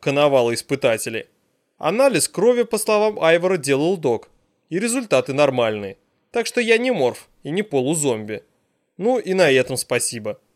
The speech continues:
А вирус? Да хрен с ним, с вирусом, так и так все заражены,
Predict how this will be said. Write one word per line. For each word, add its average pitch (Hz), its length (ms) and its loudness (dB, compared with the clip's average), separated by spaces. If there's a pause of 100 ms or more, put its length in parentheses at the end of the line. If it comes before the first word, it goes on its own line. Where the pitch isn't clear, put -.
(180)
А 233 140 0
вирус? 285 420 -2 (340)
Да 143 180 2
хрен 311 320 -4
с - 120 -6
ним, 151 100 -2
с - 140 -6
вирусом, 131 480 -4 (240)
так 269 200 0
и 170 40 -2
так 220 240 -2
все 151 160 -2
заражены, 123 580 -4